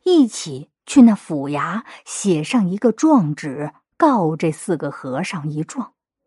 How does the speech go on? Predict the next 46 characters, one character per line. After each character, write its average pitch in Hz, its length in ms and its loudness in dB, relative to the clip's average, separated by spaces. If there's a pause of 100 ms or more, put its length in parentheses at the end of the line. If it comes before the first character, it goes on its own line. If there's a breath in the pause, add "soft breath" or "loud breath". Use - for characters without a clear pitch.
(160)
果 156 240 2
然， 147 320 -4 (420)
天 339 240 0
亮 302 260 6
之 330 180 2
后， - 340 -8 (300 loud breath)
他 - 160 -4
们 170 260 0
已 156 60 -8
经 175 200 -2
写 160 300 -4
好 143 240 -8
了 160 140 -6
状 170 320 2
纸， 143 340 -8 (240)
来 220 320 0
到 311 160 2
了 190 140 -2
府 143 320 -8
衙， 151 340 -4 (300 loud breath)
要 339 260 4
状 330 240 4
告 311 340 4
的 165 220 -2 (320 soft breath)
就 175 260 2
是 156 140 -8
他 156 220 -6
们 151 200 -4
斋 202 300 -2
的 - 160 -10 (300)
那 185 180 4
四 151 460 -6
位 160 480 -6
高 214 240 0
僧。 285 340 0 (480)
府 240 260 0
衙 220 220 4
里 294 220 4
接 330 200 4
下 302 200 2
这 294 200 2
个 247 140 0
案 277 380 4
子， - 180 -14 (420 loud breath)
马 277 400 4
上 269 380 4